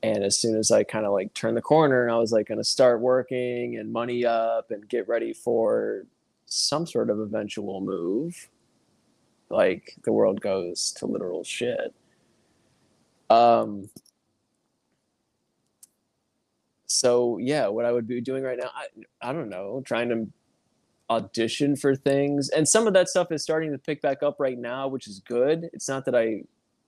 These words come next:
n-, not necessarily, like, I feel safe enough to do any of that stuff, but yeah, doing any, anything, auditioning for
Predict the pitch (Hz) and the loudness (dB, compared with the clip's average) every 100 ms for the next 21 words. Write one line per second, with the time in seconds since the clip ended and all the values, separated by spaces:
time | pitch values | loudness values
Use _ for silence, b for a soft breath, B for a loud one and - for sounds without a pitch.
0 | - - 120 - _ - 120 139 120 123 | -18 -10 -10 -12 _ -12 -2 -2 0 -2
1 | 110 - 165 139 127 117 113 110 110 123 | -4 2 4 6 4 2 2 0 0 -2
2 | 110 - 117 113 123 120 - 104 101 110 | -2 -2 -2 -2 -4 -6 -8 -12 -2 0
3 | 110 147 156 151 - 175 175 170 _ _ | 2 0 0 0 -2 0 0 -2 _ _
4 | _ _ _ _ _ _ _ _ _ _ | _ _ _ _ _ _ _ _ _ _
5 | - 110 123 117 107 98 - _ _ _ | -18 -4 2 4 4 0 -6 _ _ _
6 | _ _ _ _ _ _ _ _ 139 160 | _ _ _ _ _ _ _ _ 4 4
7 | 98 - 131 135 - 131 185 160 147 185 | 4 0 -4 -4 -6 -4 -4 -4 -4 -4
8 | 165 92 - - - 113 139 - 139 123 | -4 -8 -10 -8 -6 -2 -4 -2 -6 -2
9 | - 123 120 107 107 107 | 2 4 4 2 -2 -8